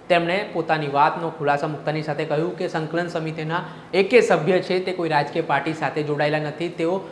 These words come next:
સમાજ સાથે અને સમાજ માટે લડી રહ્યા છે. વાત આટલેથી ન અટકતા જે ગોંડલમાં ગઈકાલે સ્નેહ મિલન કાર્યક્રમ હતો તે કાર્યક્રમને લઈને પણ તેમણે વાત કહીને કહ્યું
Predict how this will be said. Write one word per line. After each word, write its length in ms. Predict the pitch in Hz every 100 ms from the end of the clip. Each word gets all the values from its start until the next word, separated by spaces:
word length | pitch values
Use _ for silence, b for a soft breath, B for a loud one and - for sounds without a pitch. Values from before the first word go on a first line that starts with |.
| B
સમાજ 420 | - 156 151 175 170
સાથે 440 | - 151 147 175
અને 300 | 196 170 165
સમાજ 380 | 156 160 170 175 156
માટે 420 | 151 147 - 151 - - 156
લડી 260 | 175 185
રહ્યા 260 | 180 139 127
છે. 100 | 131
વાત 260 | 131 160 170
આટલેથી 300 | 170 185 185
ન 60 |
અટકતા 440 | 175 170 175 190 185
જે 140 | 185
ગોંડલમાં 520 | 165 165 165 180 180
ગઈકાલે 500 | 165 165 165 160 180 - B -
સ્નેહ 260 | - 175 175
મિલન 220 | 170 175
કાર્યક્રમ 640 | 165 156 156 156 175 185 180
હતો 200 | 170 175
તે 100 | 180
કાર્યક્રમને 560 | 160 156 160 170 170
લઈને 220 | 160 156 156
પણ 160 | 165
તેમણે 240 | 160 156 160
વાત 260 | 156 156
કહીને 200 | 160 165
કહ્યું 300 | 165 165 214